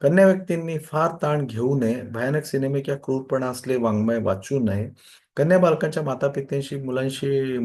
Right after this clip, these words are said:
फार सांभाळून वागावे, त्यांच्या बुद्धीला ताण पडेल अशा गोष्टी सांगू नयेत, अन्यथा विकृती निर्माण होईल. तसेच जंत होणे, कॉलरा,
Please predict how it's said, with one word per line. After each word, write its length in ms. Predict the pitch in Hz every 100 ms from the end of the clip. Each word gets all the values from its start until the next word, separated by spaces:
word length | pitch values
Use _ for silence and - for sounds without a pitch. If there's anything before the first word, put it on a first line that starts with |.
| 107
फार 320 | 110 - 131 -
सांभाळून 440 | - 98 107 131
वागावे, 340 | 110 101 95
त्यांच्या 280 | 104 117 139
बुद्धीला 420 | 135 113 110 127
ताण 360 | 135 - 123 131
पडेल 320 | 131 117 113
अशा 240 | 113 - 113
गोष्टी 360 | 101 101 -
सांगू 400 | 113 90 87 101
नयेत, 200 | 92 87 101 - - - _ _
अन्यथा 420 | 117 147 156 170
विकृती 460 | 131 113 139 139 147
निर्माण 360 | 120 110 120
होईल. 240 | 110 104 95 -
तसेच 320 | 127 175 147 113
जंत 280 | 127 143
होणे, 280 | 139 123 117
कॉलरा, 580 | 117 120 120 127 127 -